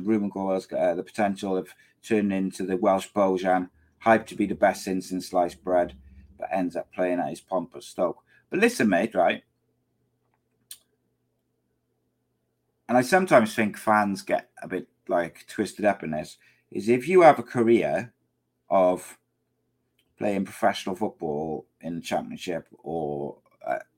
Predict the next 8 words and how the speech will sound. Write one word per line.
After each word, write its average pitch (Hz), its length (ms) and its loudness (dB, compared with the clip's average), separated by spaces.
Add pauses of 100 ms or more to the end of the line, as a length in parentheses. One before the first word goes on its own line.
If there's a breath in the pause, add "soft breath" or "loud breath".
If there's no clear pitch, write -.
(160)
Stoke - 420 -8
City 82 460 -6
or 73 300 -12
Premier 87 360 -4
League, 80 200 -4
lower 90 300 0
Premier 87 380 -4
League, 82 240 -6